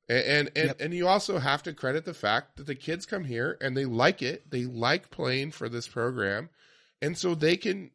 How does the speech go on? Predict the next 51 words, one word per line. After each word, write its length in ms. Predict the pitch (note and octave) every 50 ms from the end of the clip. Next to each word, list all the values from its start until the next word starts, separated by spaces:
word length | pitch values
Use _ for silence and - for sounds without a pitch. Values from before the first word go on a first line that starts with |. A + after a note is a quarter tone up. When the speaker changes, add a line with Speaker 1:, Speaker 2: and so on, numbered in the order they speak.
| _ -
Speaker 1:
those 300 | C#3+ D3+ F3+ G#3 G#3 -
kids 200 | - G#3 F#3+ G3
become 360 | G3+ F#3+ - F#3+ F#3 G3 G3+
your 100 | F#3+ G3
recruiters. 720 | G#3 G3+ G3 - - D#3 A3 A3+ F#3+ C3 A2+ G2+ G2 C3
Like, 160 | B2+ A#2 - - - - - - - - _
Speaker 2:
Yep. 140 | - C#3 D#3
Speaker 1:
I, 40 | C#3+
you 180 | - - D#3 F3+
know, 80 | F3+ -
I, 220 | E3 F#3 F#3+ - - _ _ _ _ _ _ _ - - - -
I, 140 | C#3+ E3+ -
I've, 280 | E3 F#3+ A3 G3 F3 - -
I 100 | - G3
write 280 | G3+ F#3+ F3+ E3+ - -
about, 360 | - - - F#3+ G2+ - - - _ _ _ _ _ _ _ -
uh, 220 | D3 E3 F3+ E3+
I've, 260 | A2+ D#3+ F#3 F3+ F3+ - _ _ -
I 140 | D3 E3 F3
spent 300 | F3 - - - G3+ G3
a 60 | G3 F#3+
lot 200 | F#3 F3 F3+ F#3
of 60 | F3+
years 280 | F3+ F3+ F3+ E3 C#3+
writing 240 | D3 D3 D#3 D#3 D#3
about 340 | D#3 E3 D#3+ C#3+ C3+ A#2+ - _ _ - -
H 220 | C#3 F#3+ - -
R 220 | D#3+ D#3+ E3+ D3+
things, 480 | D3 - B2 A#2 G2 F2+ F2 F2 G2+ A#2+
and, 360 | B2 - - C#3 D3+ D#3 D3+ - _ _ _ _ _ -
and 220 | - D3 D#3 C#3 - - E3 E3
what 240 | D3+ F3 F#3 F3 -
some, 240 | - - G3+ - -
some 240 | - - - G2 G2
companies 320 | - G#2 G2 F#2 F2 - F#2
I 100 | F2 D#2
talk 280 | - - F2 - - -
to, 220 | - - - F2 - _ _ _ _ _ _ _ _ _
they, 300 | C#3+ C3+ D#3+ F#3+ F#3+ - -
they 180 | D#3+ E3 F3+ A3
wanna 240 | A#3 B3 A#3 G#3+ G3+
make 180 | F3+ F3 E3
sure 160 | - - F3+
when 120 | F3 F3 E3
people 280 | F3 F#3+ E3+ F3+ F3
leave 280 | D3 D3+ F#3 G3+ F#3 F3
their 160 | F3+ F3+ D3+
company, 420 | - - F3+ F#3 F#3 F#3 E3 C3+ C3+
they 160 | C3 C#3+ C#3
have 160 | D3 D#3+ D#3
a 100 | C#3+ A#2+